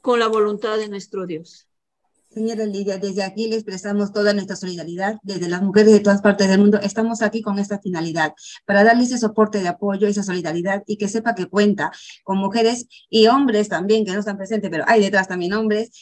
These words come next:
Speaker 2: que estamos, eh, allí, frente a la lucha defendida de nuestra democracia, y que no está sola, que en esta lucha estamos acompañándolos todos los que estamos aquí presentes, con todo el corazón, con toda la solidaridad,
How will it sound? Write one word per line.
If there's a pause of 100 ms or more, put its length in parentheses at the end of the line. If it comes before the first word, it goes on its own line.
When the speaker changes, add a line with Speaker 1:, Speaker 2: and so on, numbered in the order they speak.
(140)
Speaker 2:
que
estamos, (220)
eh,
allí, (240)
frente
a
la
lucha
defendida
de
nuestra
democracia, (160)
y
que
no
está
sola,
que
en
esta
lucha
estamos
acompañándolos
todos
los
que
estamos
aquí
presentes,
con
todo
el
corazón,
con
toda
la
solidaridad,